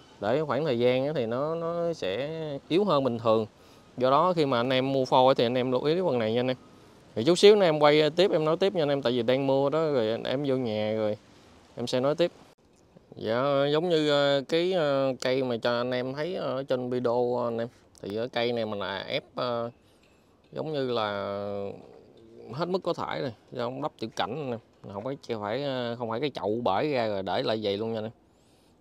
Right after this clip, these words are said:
Mà do là để lên cái, ờ, bầu lên, ờ, cái chậu bể để làm, để nuôi á.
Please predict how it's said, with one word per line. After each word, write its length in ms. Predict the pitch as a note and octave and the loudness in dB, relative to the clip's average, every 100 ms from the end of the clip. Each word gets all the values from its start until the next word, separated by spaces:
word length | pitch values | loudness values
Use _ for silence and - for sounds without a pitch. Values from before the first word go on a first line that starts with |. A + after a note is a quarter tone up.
| _ | _
Mà 100 | - | -10
do 400 | G2 A2 A2+ A2+ | -4 -2 -2 -2
là 140 | G#2+ F#2+ | -2 -2
để 220 | F2 A2 | 0 0
lên 280 | C#3+ A2+ A2 | -2 -4 -4
cái, 220 | C3 D3 | -6 -6
ờ, 340 | C3+ A#2 A2+ | -6 -8 -8
bầu 320 | A2 F#2 F#2+ | -8 -6 -6
lên, 220 | G2+ A2 A2+ | -6 -6 -8
ờ, 240 | A2+ A2 - _ _ _ _ _ _ _ | -8 -10 -14 _ _ _ _ _ _ _
cái 140 | C3 C3+ | -8 -4
chậu 140 | G#2+ | -2
bể 260 | G2 F2+ C3 | -2 -2 -2
để 120 | B2+ | -2
làm, 380 | A2 F2+ F#2 F#2+ | -2 -2 -4 -8
để 100 | A2 | -8
nuôi 280 | B2 A2+ | -6 -6
á. 60 | A2 | -8